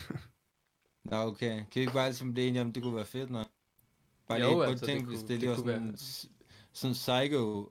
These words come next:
Speaker 2: psycho mand, du ved, sådan en psycho geni, der bare lige lavede sådan en våben.
Speaker 3: Ja.
Speaker 2: Det kunne være sejt. Det, jeg synes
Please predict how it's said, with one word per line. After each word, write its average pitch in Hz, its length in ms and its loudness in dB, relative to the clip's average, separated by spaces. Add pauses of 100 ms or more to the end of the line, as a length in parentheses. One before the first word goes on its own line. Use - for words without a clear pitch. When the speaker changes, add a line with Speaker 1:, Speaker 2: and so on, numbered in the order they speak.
(120)
Speaker 2:
psycho 131 460 2
mand, 123 420 -2
du 113 80 -10
ved, 110 140 -6
sådan 120 140 -2
en - 20 4
psycho 120 600 -2 (1120)
geni, 127 400 0
der 117 120 -4
bare 104 180 -4
lige 113 160 -2
lavede 120 340 0
sådan 113 220 -8
en 107 80 -8
våben. 127 260 -4 (1300)
Speaker 3:
Ja. 131 180 -2 (440)
Speaker 2:
Det - 120 -2
kunne - 100 -10
være - 80 -8
sejt. - 400 -4
Det, 117 60 0
jeg 113 140 -2
synes 131 240 -6